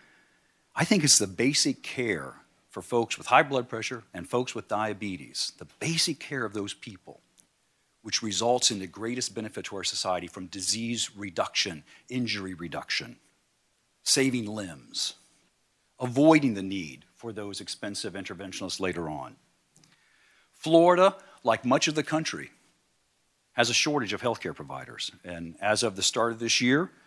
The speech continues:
we still had two hundred and seventy-nine primary healthcare professional shortage areas.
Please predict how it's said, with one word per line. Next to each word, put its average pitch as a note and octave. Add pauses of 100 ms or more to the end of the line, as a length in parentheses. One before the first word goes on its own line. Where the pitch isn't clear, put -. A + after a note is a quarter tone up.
(180)
we G2
still C3
had A2
two E3
hundred C3+
and G#2
seventy-nine A2+ (320)
primary C3+
healthcare C3
professional A#2
shortage A#2
areas. A2